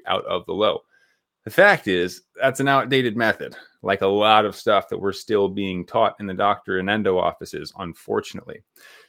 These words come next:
The truth is that all lows and all drops are different, and we can actually see that on our C G Ms nowadays. So if I see that I'm dropping,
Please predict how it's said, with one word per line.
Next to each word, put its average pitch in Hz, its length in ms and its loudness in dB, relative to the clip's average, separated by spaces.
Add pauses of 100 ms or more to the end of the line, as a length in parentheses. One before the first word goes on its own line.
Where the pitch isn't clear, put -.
(220)
The - 80 -4
truth 143 640 2 (100)
is 107 160 -2
that 117 220 0
all 151 320 4
lows 127 420 4
and 104 100 0
all 147 160 2
drops 123 600 0
are 107 200 -4 (160)
different, - 520 -8 (280)
and 107 80 -10
we 131 120 -4
can 147 100 -10
actually 139 360 -8
see - 400 -4
that - 320 -2
on 113 120 -6
our 104 100 -2
C 127 260 -6
G 117 200 -6
Ms 151 220 -6
nowadays. - 560 -8 (320)
So 143 180 6
if 120 180 0
I 143 140 2
see 190 360 -6
that 131 120 4
I'm 101 120 -2
dropping, 104 560 -2